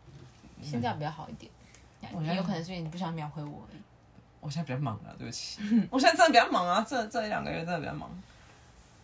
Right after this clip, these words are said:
Speaker 1: 而且我现在，你也知道，我现在不是在家就是去运动啊。
Speaker 2: 对啊。
Speaker 1: <laughs> 我今天跟你讲一个，我刚刚吃午餐的时候看一下唐老师，然后他就说下周运势啊，没有，只是看好笑而已，但我觉得很好笑。他说，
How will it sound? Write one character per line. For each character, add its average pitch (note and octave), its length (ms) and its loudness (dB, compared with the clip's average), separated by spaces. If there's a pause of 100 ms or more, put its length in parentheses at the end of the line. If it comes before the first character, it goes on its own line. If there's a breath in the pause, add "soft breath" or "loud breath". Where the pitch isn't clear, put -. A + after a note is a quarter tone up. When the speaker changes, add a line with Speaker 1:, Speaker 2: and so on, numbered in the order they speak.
(140)
Speaker 1:
而 B3 100 0
且 D4 60 6
我 A#3+ 120 6
现 A#3 120 4
在， C4 140 4 (160)
你 F#3+ 100 2
也 F3 100 6
知 D3 140 -2
道， C3+ 300 -2 (640)
我 D#3+ 100 -4
现 F3 80 0
在 G#3+ 80 2
不 F3 80 -2
是 E3+ 80 -2
在 F#3 100 0
家 E3+ 180 -2
就 E3+ 120 0
是 E3+ 80 0
去 F#3 160 0
运 E3 260 4
动 E3+ 280 2
啊。 C#3+ 80 0 (360)
Speaker 2:
对 F3+ 80 -8
啊。 E3 220 -8 (160)
Speaker 1:
<laughs> F#3+ 180 -6
我 A#3 100 4
今 D4 140 4
天 G#4 160 2
跟 F4 100 2
你 E4+ 40 0
讲 G#3+ 120 8
一 G3 80 2
个， A3+ 180 2
我 A3 40 -2
刚 A#3 160 6
刚 D4 140 2
吃 C#4 120 0
午 A#3 80 2
餐 A3 140 4
的 G#3 60 2
时 G#3+ 60 0
候 G#3+ 80 0
看 A3 160 -2
一 - 20 0
下 G#3 100 2
唐 F#3 160 -2
老 C#3+ 160 2
师， C3+ 300 -6 (340 loud breath)
然 E3 100 4
后 G3 80 6
他 G#3 160 6
就 G#3 60 2
说 F#3+ 160 -2
下 F#3 240 6
周 D#3+ 240 0
运 D3 140 0
势 C#3 180 -6
啊， - 180 -6
没 F3 80 0
有， E3+ 140 6
只 E3+ 100 0
是 F3+ 80 2
看 F#3+ 200 2
好 B2+ 100 2
笑 C3 200 0
而 B2 100 -2
已， B2+ 40 0
但 E3+ 140 6
我 C#3 60 0
觉 C3 100 -2
得 B2+ 60 -2
很 B2+ 80 -2
好 A#2 100 -4
笑。 - 240 -8 (400 soft breath)
他 G#3+ 180 10
说， G#3 320 0